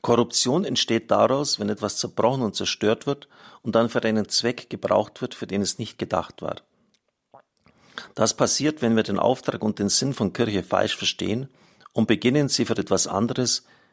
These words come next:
vielleicht für den eigenen Konsum zu nutzen. Der Grund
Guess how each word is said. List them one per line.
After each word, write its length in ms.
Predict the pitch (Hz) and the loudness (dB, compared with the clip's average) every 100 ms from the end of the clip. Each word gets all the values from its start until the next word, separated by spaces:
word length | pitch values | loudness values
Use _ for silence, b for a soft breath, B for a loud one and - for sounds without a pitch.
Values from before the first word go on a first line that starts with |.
| b _ | b _
vielleicht 280 | 95 101 - | 2 2 2
für 100 | - | -2
den 160 | 95 | -2
eigenen 360 | - 101 113 101 | 0 0 0 -2
Konsum 540 | - 92 - 104 104 | -2 0 0 0 -2
zu 160 | - 107 | -2 -2
nutzen. 480 | 92 - - - - _ _ _ _ _ _ _ _ _ _ _ _ _ _ b b b b b b b _ | 0 -2 -2 -2 -8 _ _ _ _ _ _ _ _ _ _ _ _ _ _ b b b b b b b _
Der 140 | - - | 0 2
Grund 480 | 117 139 156 - | 4 4 2 -4